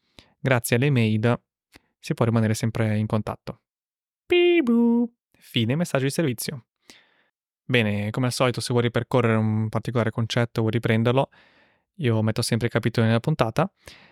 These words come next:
e li puoi trovare ne-, in descrizione e anche nella, nella tua app. Come al solito, per qualsiasi domanda o considerazione mi trovi sul canale Telegram, eh, Digidati,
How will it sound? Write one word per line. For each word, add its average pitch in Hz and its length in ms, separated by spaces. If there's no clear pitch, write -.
e 107 320
li 110 80
puoi 107 140
trovare 143 500
ne-, 127 200
in 135 100
descrizione 113 680
e 147 60
anche 110 220
nella, 104 380
nella 110 200
tua 143 220
app. 127 200
Come 135 160
al 120 60
solito, 127 300
per 117 100
qualsiasi 123 340
domanda 117 480
o 113 320
considerazione 135 560
mi 117 100
trovi 110 280
sul 117 160
canale 110 260
Telegram, 143 500
eh, 104 140
Digidati, 113 640